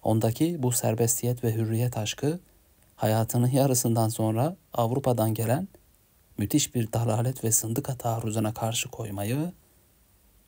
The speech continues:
ve felsefe-i tabiyeden doğan dehşetli bir istibdad-ı mutlakın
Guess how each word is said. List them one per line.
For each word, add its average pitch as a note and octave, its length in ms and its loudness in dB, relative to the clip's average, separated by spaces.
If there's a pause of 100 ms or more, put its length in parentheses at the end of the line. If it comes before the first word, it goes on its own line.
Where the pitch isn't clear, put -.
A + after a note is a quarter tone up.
(240)
ve A#2 120 6
felsefe-i A#2+ 640 2
tabiyeden A2+ 640 2
doğan B2 300 0
dehşetli B2 420 -4
bir B2 80 -6
istibdad-ı B2 640 2
mutlakın A2 500 -2